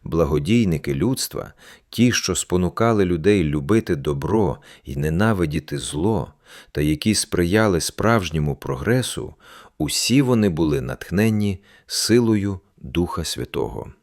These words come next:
Не всі пророки Бога закінчили філософські школи. Насправді, в очах світу вони часто були особами скромного походження, що здавалися неосвіченими, невідомими,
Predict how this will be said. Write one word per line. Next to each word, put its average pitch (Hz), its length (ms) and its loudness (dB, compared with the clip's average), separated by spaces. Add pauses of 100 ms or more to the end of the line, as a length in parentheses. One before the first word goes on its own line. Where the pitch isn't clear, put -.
(640)
Не 90 140 4
всі 151 260 4
пророки 110 460 4
Бога 104 320 2
закінчили 82 680 0 (160)
філософські 87 680 -2
школи. 57 500 -8 (440)
Насправді, 95 540 0
в 69 60 -2
очах 92 340 -2
світу 107 380 -2
вони 78 200 0
часто 104 380 -2
були 95 320 2 (300)
особами 104 580 2
скромного 104 680 0
походження, 67 760 -4 (240)
що - 200 -6
здавалися 90 680 0 (220)
неосвіченими, 90 1000 -2 (300)
невідомими, 82 840 0